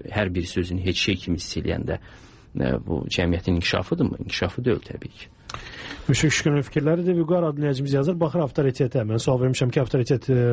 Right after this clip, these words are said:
Speaker 2: cəmiyyəti inkişafa aparır, yoxsa inkişafdan salır? Vüqar yazır ki, baxır avtoritetə, əgər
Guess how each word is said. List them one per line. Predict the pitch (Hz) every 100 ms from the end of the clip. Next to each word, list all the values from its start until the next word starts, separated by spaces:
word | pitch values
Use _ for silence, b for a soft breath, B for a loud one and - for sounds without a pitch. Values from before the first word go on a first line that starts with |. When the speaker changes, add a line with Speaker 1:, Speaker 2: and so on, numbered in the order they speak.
| 117 117 127 123
Speaker 2:
cəmiyyəti | 127 117 113 110 131 117
inkişafa | 113 143 -
aparır, | 143 147 139
yoxsa | -
inkişafdan | 127 - 120 123
salır? | 110 120 104 - B B B B B
Vüqar | 147 170
yazır | 170 156 190 185
ki, | 190 160
baxır | 143 160
avtoritetə, | 135 151 135 147 131 180
əgər | 147 147